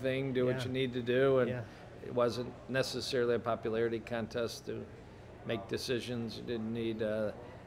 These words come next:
Speaker 1: a Harris poll to decide what to do. You did the right thing. Um,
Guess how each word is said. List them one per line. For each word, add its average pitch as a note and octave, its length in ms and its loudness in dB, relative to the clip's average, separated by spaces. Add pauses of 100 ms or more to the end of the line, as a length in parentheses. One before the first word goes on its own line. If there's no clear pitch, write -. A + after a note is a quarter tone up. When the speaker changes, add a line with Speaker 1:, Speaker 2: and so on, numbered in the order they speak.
(140)
Speaker 1:
a B2 120 2
Harris A#2+ 380 6
poll B2 400 6
to A#2+ 120 2
decide A#2 400 0
what A2+ 160 0
to A2+ 80 -6
do. A#2 160 0
You B2 140 2
did A2 260 -2
the A2+ 80 2
right A2+ 260 2
thing. B2 280 -2 (500)
Um, B2+ 500 6